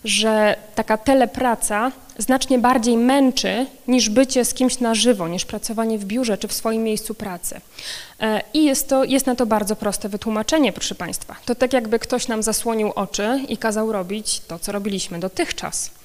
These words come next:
Dlaczego? Dlatego, że patrząc na drugiego człowieka, widzimy go trójwymiarowo, prawda? Widzimy go z różnych stron, widzimy, jak się porusza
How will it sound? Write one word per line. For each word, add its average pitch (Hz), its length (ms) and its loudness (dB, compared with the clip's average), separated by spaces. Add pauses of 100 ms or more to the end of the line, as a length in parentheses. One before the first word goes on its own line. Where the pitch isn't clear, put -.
(440)
Dlaczego? 208 420 2
Dlatego, 226 400 4
że 220 320 4
patrząc 254 340 0
na 233 80 2
drugiego 226 340 0
człowieka, 214 540 0 (640)
widzimy 233 440 2
go 226 200 2 (120)
trójwymiarowo, 202 800 0 (280)
prawda? 208 340 0
Widzimy 226 440 0
go 208 120 0
z 202 60 -2
różnych 202 360 -2
stron, 180 300 -8
widzimy, 220 340 0
jak 233 140 2
się - 120 0
porusza 214 500 -2